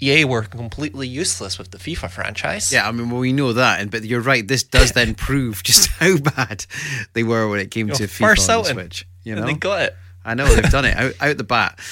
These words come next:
Speaker 2: straight out the bat. Now, next up, gameplay for Kingdom Hearts H D one point five and two point five Remix Cloud version, uh, H D two point eight Final Chapter Prologue Cloud version, and Kingdom Hearts three and Remind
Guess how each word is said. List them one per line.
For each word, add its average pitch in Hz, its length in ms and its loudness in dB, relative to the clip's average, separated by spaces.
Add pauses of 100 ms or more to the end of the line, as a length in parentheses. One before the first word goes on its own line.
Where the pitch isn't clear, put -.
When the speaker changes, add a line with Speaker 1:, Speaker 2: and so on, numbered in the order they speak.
(180)
Speaker 2:
straight 131 260 -6
out 120 140 -4
the 104 40 -6
bat. 90 300 -4
Now, 135 140 4
next 165 260 4
up, 139 140 2
gameplay 156 760 2
for 135 540 2
Kingdom 131 320 -4
Hearts 135 320 -2
H 139 180 -4
D 131 140 -4
one 127 140 -2
point 117 180 -6
five 117 240 0
and 104 100 -4
two 139 100 -2
point 110 180 -8
five 104 200 0
Remix 165 420 -4
Cloud 151 280 0
version, 131 500 2
uh, 110 240 0
H 135 220 -6
D 117 160 -2
two - 160 -12
point 107 220 -6
eight 110 160 -8
Final 110 500 -4
Chapter - 320 -6
Prologue 104 480 -6
Cloud 104 240 -8
version, 98 300 -6
and 95 80 -10
Kingdom 98 240 -10
Hearts - 280 -10
three 101 160 -10
and 95 140 -10
Remind 95 440 -8